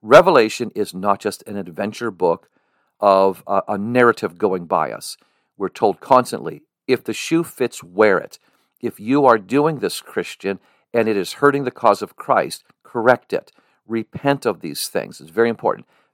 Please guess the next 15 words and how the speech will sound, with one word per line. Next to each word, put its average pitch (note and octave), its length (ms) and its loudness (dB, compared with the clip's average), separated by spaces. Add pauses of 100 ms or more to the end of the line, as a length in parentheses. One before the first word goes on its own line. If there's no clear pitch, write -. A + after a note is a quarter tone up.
Then C#3 540 2
look C#3+ 400 6
at F#2 140 -8
the D#2+ 100 -10
judgments A2+ 440 0
that F3 120 -2
will F3 100 -2
come G2+ 260 -2
for F#2+ 120 -8
the D#2 60 -8
people A2 280 -6
that A#2 140 2
will A#2+ 80 -2
reject G#2+ 680 -2
you F#2+ 400 -6